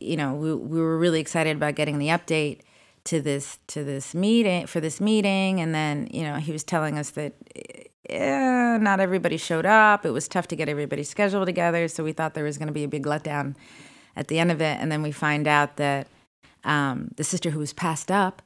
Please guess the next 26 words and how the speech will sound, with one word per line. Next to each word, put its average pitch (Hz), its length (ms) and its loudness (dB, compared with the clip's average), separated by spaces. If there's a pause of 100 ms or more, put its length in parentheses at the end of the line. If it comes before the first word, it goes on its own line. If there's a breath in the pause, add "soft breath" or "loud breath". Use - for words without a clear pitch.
(400 soft breath)
uh, 156 220 0
the 151 100 -4
folks 170 260 -2
that 147 120 -6
did 196 160 4
show 175 280 2
up, 156 260 -2 (400 soft breath)
uh, 151 360 0
ended 151 280 -2
up, 147 160 -2 (120)
uh, 143 380 -4
lobbying 156 400 4
for 151 200 -6
her. 170 360 0
She 165 220 -8
found 160 260 -2
the 151 40 -2
mentorship 160 580 -4
that - 120 -12
she - 140 -8
needed 160 320 -4
and, 156 320 -2
and, 147 180 -6
and, 147 380 -6
and 143 220 -6
the, 92 340 -8